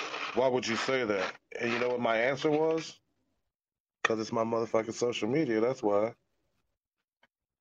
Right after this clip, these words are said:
Problem? Said nothing else. Wow.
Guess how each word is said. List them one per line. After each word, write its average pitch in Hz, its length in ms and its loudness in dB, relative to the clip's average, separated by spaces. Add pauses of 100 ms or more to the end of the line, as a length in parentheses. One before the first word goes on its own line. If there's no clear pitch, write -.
(1200)
Problem? 131 520 2 (1120)
Said 101 320 -4
nothing 113 340 0
else. 143 260 0 (3500)
Wow. 117 1200 2